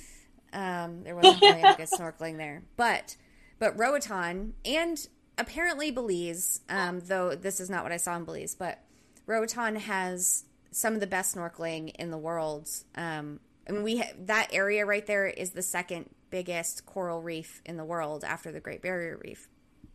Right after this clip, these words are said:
Speaker 1: Um,
Speaker 2: Wow.
Speaker 1: and it's, like,
Speaker 2: Wow, bigger than Hawaii?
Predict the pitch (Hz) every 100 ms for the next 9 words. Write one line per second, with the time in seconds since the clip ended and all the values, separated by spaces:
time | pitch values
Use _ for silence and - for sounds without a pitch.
0 | - - _ - - 190 143 165 202 196
1 | 185 185 - - - _ _ - 220 208
2 | - - 220 196 190 - _ _ _ 370
3 | 392 226 311 359 392 359 285 254 247